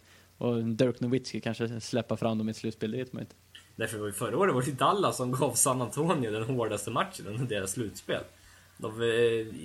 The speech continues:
Speaker 2: gick ju till en Game seven och Dallas hade, ja,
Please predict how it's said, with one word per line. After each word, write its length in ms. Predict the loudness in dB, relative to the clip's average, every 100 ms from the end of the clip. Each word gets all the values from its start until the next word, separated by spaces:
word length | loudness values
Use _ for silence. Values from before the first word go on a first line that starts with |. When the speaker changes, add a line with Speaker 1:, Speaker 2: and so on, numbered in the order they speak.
| -4 -4 -4
Speaker 2:
gick 220 | -2 0
ju 60 | 2
till 100 | 2
en 60 |
Game 240 | 4 2 2
seven 440 | 0 0 -2 -4
och 120 | -4 -6
Dallas 300 | -2 0 0
hade, 340 | -2 0 0 -2 -12 -20 _ -12 -10 -8
ja, 160 | -12